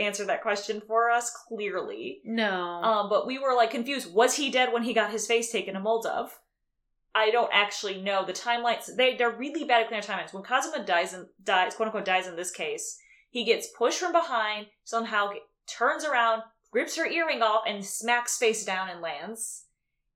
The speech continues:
Speaker 1: 'Cause she pushes him from behind and
Speaker 2: Yeah.
Speaker 1: hits the bedpost. Like, physical mechanics don't make sense of this. Another thing that doesn't make sense is he goes, "I'm gonna have to, I'm gonna have to consult my friend."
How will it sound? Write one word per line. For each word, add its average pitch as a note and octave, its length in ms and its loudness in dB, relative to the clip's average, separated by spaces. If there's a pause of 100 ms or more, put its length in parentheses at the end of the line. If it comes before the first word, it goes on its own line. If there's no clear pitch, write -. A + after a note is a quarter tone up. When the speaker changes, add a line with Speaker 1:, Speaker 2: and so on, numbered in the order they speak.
(240)
Speaker 1:
'Cause - 140 -4
she A#3+ 120 -4
pushes C4+ 340 -4
him A3+ 120 -4
from G#3+ 160 -4
behind G3+ 320 -2
and A#3 80 8
Speaker 2:
Yeah. F#3+ 200 8
Speaker 1:
hits F3+ 120 4
the F#3+ 80 -6
bedpost. - 580 -2 (240)
Like, A3 240 -2
physical C#4+ 380 0
mechanics A#3 480 -2
don't F#3+ 220 -4
make F#3 180 -4
sense G3 340 -2
of B3 80 -2
this. C#4+ 240 -4 (260)
Another D4 320 4
thing C4 140 -2
that A3+ 80 8
doesn't A3 160 4
make G#3 140 -4
sense G3+ 260 -4
is G3+ 300 -4 (220)
he C4+ 180 -6
goes, A#3 380 4 (220)
"I'm C#4+ 200 2
gonna E4 120 2
have A#3 200 2
to, - 180 0
I'm D#4 120 -2
gonna D4+ 120 -6
have B3+ 140 -2
to A3 140 -4
consult A#3+ 460 0
my A3+ 140 2
friend." F#3+ 500 -4